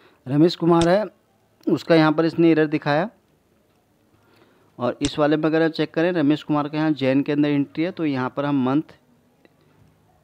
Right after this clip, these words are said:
जैन सेलेक्ट करेंगे। तो देखिए जैन मैंने जैसे सेलेक्ट किया तो आपने देखा यहाँ पर इसने सेल बताई है सिक्सटी थाउजेंड।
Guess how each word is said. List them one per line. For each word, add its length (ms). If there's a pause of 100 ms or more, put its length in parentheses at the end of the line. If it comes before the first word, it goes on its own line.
(840)
जैन 280
सेलेक्ट 280
करेंगे। 340
तो 120
देखिए 320
जैन 240
मैंने 220
जैसे 200
सेलेक्ट 340
किया 160 (160)
तो 60
आपने 220
देखा 260
यहाँ 180
पर 200 (880)
इसने 280
सेल 240
बताई 320
है 240 (380)
सिक्सटी 400
थाउजेंड। 460